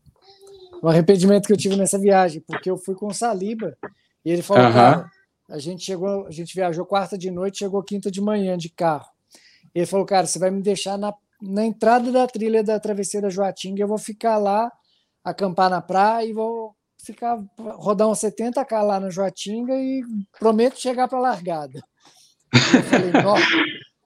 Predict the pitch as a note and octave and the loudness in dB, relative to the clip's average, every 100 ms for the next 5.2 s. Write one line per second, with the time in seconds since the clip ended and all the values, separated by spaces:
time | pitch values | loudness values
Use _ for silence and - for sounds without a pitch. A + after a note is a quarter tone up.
0 | _ _ - F#3 A#3+ A3+ F3+ A#3+ C4+ A#3 | _ _ -10 -2 -2 0 4 4 4 0
1 | B3 A#3 A3+ A#3 A3 A3+ A#3+ A#3+ A#3+ A3+ | -2 -2 -2 -2 2 2 0 -6 -10 -6
2 | A#3+ B3+ - B3 G3+ D3 _ F3+ D#3+ G3+ | -6 -6 -8 -8 -8 -10 _ -16 -2 0
3 | F3 G#3+ A3+ A3 G3 D3 C#3 C#3 F#3 G3 | 4 2 4 4 4 2 -10 -14 -10 -8
4 | F3 G3+ B3 C4+ B2+ B2+ A#2+ B2+ C3 C#3+ | -6 -6 -4 2 6 8 8 8 6 4
5 | G3+ A3+ | -4 -12